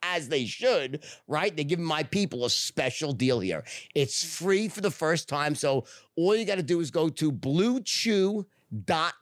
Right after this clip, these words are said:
com, enter the promo code wolf, all right? And your first order is free. Free. All you pay is the shipping and handling. It's like five dollars,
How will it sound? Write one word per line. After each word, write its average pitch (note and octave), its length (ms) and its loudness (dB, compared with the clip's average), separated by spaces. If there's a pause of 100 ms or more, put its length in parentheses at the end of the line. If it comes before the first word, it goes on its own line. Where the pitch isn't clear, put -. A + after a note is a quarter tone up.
(100)
com, C3 500 2 (400)
enter G#3+ 400 0
the F#3+ 80 -2
promo F#3+ 640 0
code D#3 320 0
wolf, F3+ 720 -2 (500)
all D3 120 -2
right? F3 240 2
And D#3+ 100 2
your D3+ 80 2
first G3+ 500 0
order F#3 280 2
is - 260 -4
free. E4+ 540 0 (840)
Free. C4 360 0 (500)
All G#3 180 2
you A#3+ 140 -4
pay A3+ 280 0
is G3 100 2
the F#3 80 0
shipping G#3+ 360 0
and F#3 80 4
handling. G#3 160 2
It's C3+ 80 -2
like B2 100 -6
five D#3 400 -2
dollars, D3+ 560 0